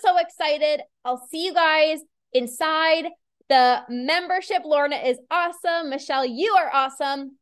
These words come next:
Thank you so much for sharing that. All right, you guys, I'm gonna pop off. I'll see you guys in the membership. If you join, we have a big three-day masterclass happening next week. That's included as well, too. Like, there's so many good things in,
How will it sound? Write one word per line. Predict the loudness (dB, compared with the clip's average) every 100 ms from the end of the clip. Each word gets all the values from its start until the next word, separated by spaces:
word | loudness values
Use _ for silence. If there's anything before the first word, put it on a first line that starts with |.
| -6
Thank | -4 -4
you | -4
so | -2
much | -2 -4 -4
for | -6
sharing | -4 -4 -4 -6
that. | -10 -12 _ _ _ _ _ _ _ _ _ _ _ _ _ _ 4
All |
right, | 4 4
you | 4
guys, | 6 4 0 -12 _ _
I'm | -6
gonna | -2 -2
pop | 2 0 2
off. | -2 -2 -6 _ _ _ _ -2
I'll | -2
see | -2 -6
you | 0
guys | 2 4 2 0
in | -2
the | -2
membership. | 0 0 0 0 -2 -2
If | -6
you | -6 -10
join, | -6 -2 -2 -2
we | -4
have | -2 0 0 -2 _ _
a | -2
big | 0 2 2 0 -6 _
three-day | -6 -4 -2 2 4 4 2 -2
masterclass | -6 -4 -4 -4 -10 -6 -2 -2 -2
happening | -6 -4 -6
next | -4 -6 -8
week. | -4 -2
That's | 0 0
included | 0 -6 0 0 0
as | -4 -2
well, | 2 0
too. | 0 -6
Like, | -6 -6
there's | -8 -8
so | -2 -2
many | 0 -2
good | -2 -2
things | -4 -6
in, | -6 -10